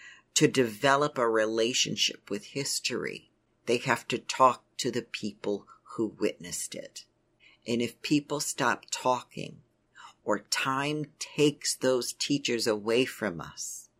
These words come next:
you're going to find future generations a lot more indifferent to the language that they use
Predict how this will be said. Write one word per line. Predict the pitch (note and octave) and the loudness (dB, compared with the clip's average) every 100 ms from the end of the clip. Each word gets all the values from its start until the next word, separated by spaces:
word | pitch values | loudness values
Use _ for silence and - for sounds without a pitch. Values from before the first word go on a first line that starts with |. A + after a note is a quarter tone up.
| _ _ | _ _
you're | - A#2 | -6 0
going | C3 B2+ B2 | 2 2 0
to | - | -6
find | A#2+ - A#2+ G#2+ G2+ G2+ - - - - | -8 -2 0 0 -2 -6 -12 -20 -20 -20
future | - - B2+ B2 - C3+ | -14 -2 -2 0 -2 -4
generations | A2+ A#2+ A2+ G#2+ G#2 F#2 - F2 E2 E2 G2 - - - _ _ _ _ _ _ _ _ - | -2 -2 -2 -2 0 0 0 -4 -4 -8 -4 -2 -4 -10 _ _ _ _ _ _ _ _ -6
a | F2+ | -4
lot | F#2+ G2 G2+ A2 A#2+ - - | -4 -2 2 4 4 -2 -8
more | A2 G#2+ A2 | -4 -2 -2
indifferent | A2 A2 - A#2 G#2+ - F#2+ - _ _ _ - | -2 -4 -4 -6 -4 -6 -8 -8 _ _ _ -8
to | B2+ | -4
the | A2 | 0
language | G2+ G#2 A2 A#2 G#2 G2+ - | -2 -2 -4 -4 -6 -4 -4
that | F#2+ G2 | -4 -4
they | G2+ | -4
use | F#2+ F2+ G2 F2+ E2+ - | -4 -6 -4 -4 -4 -8